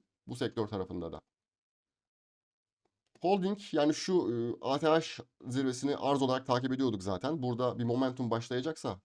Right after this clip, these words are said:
bu zirveyi geçmemiz lazım diyorduk ki geçemedik. Burası, e, arz yarattı ve bir düzeltme dalgası başladı. Bütün haftayı böyle satışla geçirdi burası da. Haftalık baktığımızda da yine üst üste ikinci kırmızı barı verdi. Burası da şu an momentumunu kaybetmiş gibi görünüyor holding tarafı.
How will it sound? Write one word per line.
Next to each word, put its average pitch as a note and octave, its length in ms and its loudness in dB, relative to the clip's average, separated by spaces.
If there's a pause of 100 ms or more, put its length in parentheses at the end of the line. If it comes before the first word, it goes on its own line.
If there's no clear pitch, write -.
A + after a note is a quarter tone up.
bu A2+ 160 -12
zirveyi A2 440 -4
geçmemiz C3 400 0
lazım F2+ 320 0
diyorduk F#2 260 -8
ki E3 100 -6
geçemedik. C3 460 2
Burası, A2 300 -2
e, D#2 380 -6
arz B2+ 200 2
yarattı G2+ 380 -2
ve D#3+ 120 0 (560)
bir C3 140 2
düzeltme C3 340 2
dalgası G2 340 2
başladı. A2 300 -4
Bütün C#3 120 -4
haftayı A#2 380 -2
böyle B2 140 -2
satışla B2+ 340 -6
geçirdi F#2 300 -6
burası F2+ 280 -10
da. D#3+ 120 -4 (880)
Haftalık C3+ 380 0
baktığımızda C3 460 2
da B2 60 0
yine B2 260 0 (240)
üst B2+ 180 -8
üste C#3+ 140 -4
ikinci C3 300 0
kırmızı B2 380 0
barı A#2+ 180 2
verdi. F#2+ 320 -4 (680)
Burası E3 220 2
da E3 40 4
şu D#3+ 140 2
an E3+ 80 4
momentumunu D#3 520 4
kaybetmiş D#3 460 2
gibi D3+ 140 -6
görünüyor C3 380 2
holding G#2+ 340 0
tarafı. G2 400 -4